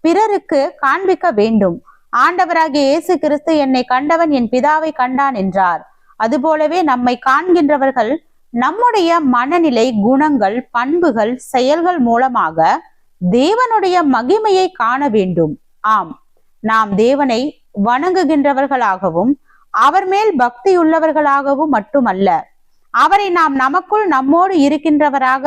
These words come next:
அறிய வேண்டும். அவரை அறிந்த நாம் அவரோடு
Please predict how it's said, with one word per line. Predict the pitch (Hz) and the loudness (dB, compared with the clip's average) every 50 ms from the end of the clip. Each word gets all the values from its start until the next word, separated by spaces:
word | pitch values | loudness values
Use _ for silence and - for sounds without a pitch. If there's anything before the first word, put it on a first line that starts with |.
| 294 - - | -4 -2 -2
அறிய | 226 208 226 294 302 320 | -2 -2 0 2 0 0
வேண்டும். | 254 208 196 180 175 165 180 165 156 - _ _ _ _ _ _ _ _ | 0 0 -2 -2 -2 -2 -2 -2 -4 -6 _ _ _ _ _ _ _ _
அவரை | - - 269 330 330 415 403 392 339 - | -2 0 2 2 4 2 2 0 -2 -2
அறிந்த | - 269 294 359 427 466 440 440 381 | -2 0 0 0 0 0 0 0 0
நாம் | 330 339 330 302 269 277 339 330 - | 0 2 2 2 2 0 -2 -6 -6
அவரோடு | - 226 247 277 330 349 359 392 415 339 262 277 311 | -4 -2 -2 0 0 0 0 0 0 2 2 2 0